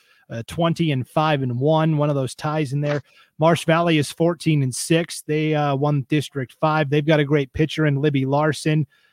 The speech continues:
Homedale has a great, uh, player in Olivia, uh, Asamendi. And so I think this is gonna be a fantastic matchup as well. We know Marsh Valley's baseball team is really good. How will the softball team perform?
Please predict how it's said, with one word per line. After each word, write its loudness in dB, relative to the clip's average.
Homedale 2
has 0
a -4
great, -2
uh, -6
player 0
in 2
Olivia, 2
uh, -6
Asamendi. 4
And 0
so 8
I -2
think 6
this 6
is -2
gonna 4
be 4
a 2
fantastic 0
matchup -4
as -2
well. 2
We 0
know 4
Marsh 2
Valley's 2
baseball 2
team 0
is -4
really 0
good. 0
How 0
will 4
the 2
softball -4
team -8
perform? -18